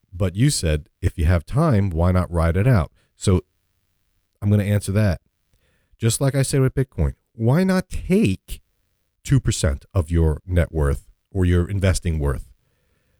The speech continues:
and put it in Bitcoin? I have a hundred thousand dollars to my name to invest. That's my retirement. That's everything. Why not take two percent and buy Bitcoin? Why not take two percent and buy gold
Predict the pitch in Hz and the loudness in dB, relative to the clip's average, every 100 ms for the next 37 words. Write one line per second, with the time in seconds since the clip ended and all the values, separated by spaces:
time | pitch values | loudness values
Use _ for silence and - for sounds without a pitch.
0 | _ - 113 107 101 90 82 78 - 67 | _ -2 0 2 2 0 0 -4 -8 -12
1 | - _ _ _ _ _ - 104 104 92 | -12 _ _ _ _ _ -4 0 0 0
2 | 90 123 120 - 104 101 98 92 87 87 | 0 0 0 0 0 0 0 0 2 2
3 | - - 120 113 107 98 90 90 90 90 | -2 -4 0 2 0 0 0 0 0 0
4 | 90 76 69 - - _ _ 80 - 73 | 0 -2 -4 -10 -14 _ _ -8 -4 -4
5 | 69 - 127 127 127 85 78 _ 127 110 | -4 -4 0 2 0 -2 -12 _ 0 0
6 | 87 - - _ _ _ 113 151 208 - | -2 -6 -18 _ _ _ -2 0 0 -2
7 | 208 - 104 - - 82 - 92 90 82 | -4 0 0 0 -2 -2 -2 -2 0 2
8 | 78 76 _ _ _ _ _ 92 92 - | 0 -4 _ _ _ _ _ -2 -2 0
9 | 85 69 62 _ _ _ _ _ _ - | -2 -2 -4 _ _ _ _ _ _ -2
10 | 120 147 - 208 - 98 98 - 90 - | -2 0 -2 -4 -2 0 0 0 -2 -2
11 | 95 85 85 80 78 85 76 73 - | -4 0 0 0 0 2 0 -4 -12